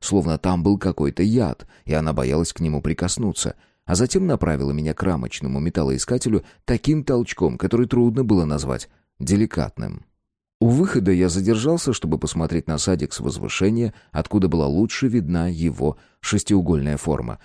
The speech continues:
Бросив взгляд на противоположную сторону клуатра — я заметил в тени верхней аркады какое-то движение. Мне показалось, что это был человек в обычной светской одежде,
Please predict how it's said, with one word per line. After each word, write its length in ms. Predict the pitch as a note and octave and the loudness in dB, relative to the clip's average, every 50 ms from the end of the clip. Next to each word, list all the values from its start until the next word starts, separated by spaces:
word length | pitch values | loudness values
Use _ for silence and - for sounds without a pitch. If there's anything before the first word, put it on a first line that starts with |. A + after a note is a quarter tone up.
| _ _ _ - | _ _ _ -10
Бросив 460 | - - G#2+ B2+ C#3 C3 - C3+ B2+ | -2 0 2 2 2 0 0 0 0
взгляд 480 | - G2 - - - B2 C3 A#2+ G2+ - | 0 -2 -4 0 0 2 2 0 0 -2
на 100 | G2 F2+ | -2 -2
противоположную 840 | - G2+ - G#2+ G#2 G2+ - G#2 G#2+ A#2 A2 F2+ D#2 G2+ G2 F#2+ F2+ | -2 0 0 2 2 2 4 4 4 4 4 2 2 2 2 2 2
сторону 560 | - - - - A#2+ G#2 F2+ F2+ F2+ F2 E2 | 0 -4 -4 0 0 2 2 2 2 0 -2
клуатра — 800 | - - F#2+ F#2+ F#2 F#2 G#2 A#2 B2 - - F#2 D#2 C2 - _ _ _ _ _ - | -2 0 0 2 4 4 4 2 0 0 -2 -2 -2 -2 -4 _ _ _ _ _ -8
я 160 | - F2 A2 | -2 -2 0
заметил 460 | G#2 A#2+ B2+ C3+ C#3 B2 - B2 G#2+ | 2 2 0 0 0 0 2 2 2
в 100 | F2+ - | 2 0
тени 360 | - - A#2 B2+ C#3 C#3+ B2 E2+ | -4 -2 -2 0 0 0 0 2
верхней 420 | E2 G2+ F#2 E2+ - - F2+ F#2 | 2 2 2 0 -2 -2 0 0
аркады 440 | F2 E2+ - - - C#3+ C3+ C3+ B2+ | 0 0 -2 -2 -2 0 0 0 0
какое-то 440 | - G#2+ - - G#2 G#2 - - F#2 | -2 -2 -2 0 0 0 0 0 -2
движение. 640 | E2 F2+ F#2+ D2+ C#2+ C#2+ A#1 A#1 A1+ G#1 G1+ - _ _ _ _ _ _ _ _ - | 0 2 0 2 0 -2 -4 -4 -6 -10 -10 -14 _ _ _ _ _ _ _ _ -6
Мне 220 | - F2+ G2+ A2+ - | 0 2 2 2 2
показалось, 460 | - - A#2+ A#2 B2+ C#3 C3+ B2 A2+ | 2 0 0 2 2 4 2 2 0
что 160 | - - A2+ | 2 2 2
это 160 | G#2 - G#2+ | 2 4 2
был 240 | A2+ G#2 C3 A#2+ G#2 | 2 2 2 2 0
человек 600 | - - G#2+ G#2 G#2+ A2 G2+ A#2 A#2 F#2 E2 - | -2 -2 2 2 4 4 4 4 2 2 2 2
в 60 | E2+ | 0
обычной 480 | F2 E2 E2 G2+ A2+ - - A2+ A2 G2+ | 0 2 2 0 -2 -2 0 0 0 0
светской 440 | - - G2 G2 - - G#2+ G#2 G#2+ | 2 0 -2 -2 0 -2 0 0 2
одежде, 420 | F#2 G2 E2 B1 - - - | 2 0 0 -2 -4 -8 -10